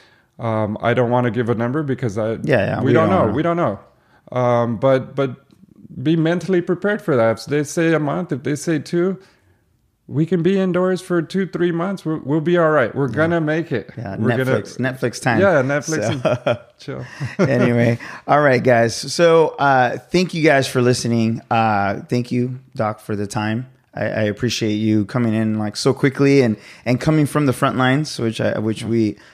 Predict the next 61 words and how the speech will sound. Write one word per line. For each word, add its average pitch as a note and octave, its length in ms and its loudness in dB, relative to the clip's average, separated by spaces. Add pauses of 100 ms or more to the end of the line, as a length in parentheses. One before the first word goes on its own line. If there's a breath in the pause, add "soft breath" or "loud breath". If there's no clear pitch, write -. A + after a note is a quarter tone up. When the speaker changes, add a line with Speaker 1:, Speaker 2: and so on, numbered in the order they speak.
(180 loud breath)
Speaker 2:
as, G#2+ 260 2
uh, G2+ 260 0 (200)
regular G#2+ 320 0
people, G#2+ 320 -8
we G#2 120 -6
appreciate G#2+ 540 -10
that. - 240 -10
So - 160 0
Speaker 1:
No G#2+ 200 2
problem. G#2 280 -16
Speaker 2:
thank D3+ 180 0
you D3+ 60 -6
for D3+ 140 -4
the C#3 80 -2
feedback, C#3 400 2
guys. B2+ 240 4
If B2 120 0
you C#3 80 4
have C3+ 140 2
questions, D#3+ 480 -2
feel E3 140 -4
free F3+ 160 -2
to D#3+ 120 -2
ask. C3+ 380 0 (320 loud breath)
Uh, A2+ 400 0
we B2 80 -2
can A#2 140 -8
probably C#3+ 180 2
post C3 220 -2
them C3 100 -4
on B2+ 100 0
our A#2 80 -2
Instagram. A#2+ 600 -2 (240 soft breath)
So, A#2+ 440 2
uh, A2 220 -2
most A#2+ 240 -2
likely B2 240 0
this A2 200 -4
video A#2 220 -2
is A2+ 100 -4
gonna A2+ 140 -4
go A2 120 0
up G#2 100 -4
soon. E3+ 400 -4 (300 soft breath)
As G#2+ 240 -4
soon D3 160 -4
as C3 80 -4
it C3+ 60 0
goes C3 200 2
up, B2 340 2
feel C#3 140 -4
free C#3+ 160 -2
to B2 80 0
comment B2+ 320 -2
on B2 80 0
the A2+ 60 -2
bottom, A#2+ 560 0
hit C3+ 160 0
a C3 40 4
like, A#2 440 -2
share, B2 520 0